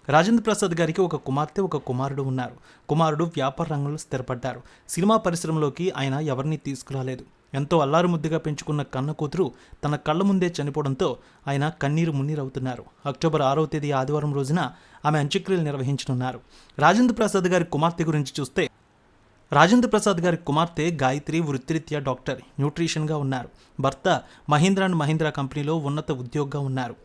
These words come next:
ఆమెకు ఇద్దరు పిల్లలు, ఒక కుమారుడు, ఒక కుమార్తె. ఆమె లవ్ మ్యారేజ్ చేసుకుంది. తల్లిదండ్రులకు ఇష్టం లేకుండా పెళ్లి చేసుకోవడంతో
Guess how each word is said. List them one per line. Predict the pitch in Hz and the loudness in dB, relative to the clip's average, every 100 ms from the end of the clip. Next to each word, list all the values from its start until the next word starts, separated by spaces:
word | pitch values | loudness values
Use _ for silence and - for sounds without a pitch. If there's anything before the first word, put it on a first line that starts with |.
| - - 139 | -20 -4 0
ఆమెకు | 143 - 196 | 0 -2 -4
ఇద్దరు | 151 127 127 | -4 -6 -6
పిల్లలు, | - 131 117 - - - 147 | -4 -6 -6 -10 -20 -10 -4
ఒక | 165 | -2
కుమారుడు, | 165 147 170 165 208 | 0 0 2 0 -2
ఒక | 143 135 | -4 -6
కుమార్తె. | - 127 127 - - - - - | -6 -6 -6 -8 -16 -16 -20 -4
ఆమె | 151 170 | 2 4
లవ్ | 196 156 185 | 6 6 4
మ్యారేజ్ | 180 180 - 139 | 2 -2 -4 -8
చేసుకుంది. | - - 117 - _ - | -8 -8 -10 -12 _ -6
తల్లిదండ్రులకు | 135 147 165 160 156 | -4 0 2 2 -2
ఇష్టం | 147 - 151 | -6 -4 -2
లేకుండా | 147 143 143 156 | -2 -2 -2 -2
పెళ్లి | 147 139 139 | -2 -6 -4
చేసుకోవడంతో | 143 - 139 135 160 | -6 -2 -2 0 -2